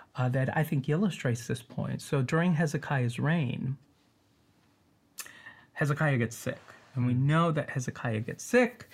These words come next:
Speaker 1: and Hezekiah is probably, uh, well, Jehoshaphat, Hezekiah, Josiah, probably the only decent kings after, after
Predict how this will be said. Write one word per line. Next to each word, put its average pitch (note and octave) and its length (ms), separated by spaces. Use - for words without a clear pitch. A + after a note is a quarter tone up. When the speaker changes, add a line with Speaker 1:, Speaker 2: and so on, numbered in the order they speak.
Speaker 1:
and A#2+ 680
Hezekiah D#3 640
is B2+ 260
probably, D3 1120
uh, A#2 380
well, B2+ 340
Jehoshaphat, D#3+ 720
Hezekiah, C#3+ 640
Josiah, A#2+ 580
probably D3 500
the C3 160
only C#3+ 280
decent B2 480
kings A2+ 380
after, - 420
after A#2+ 380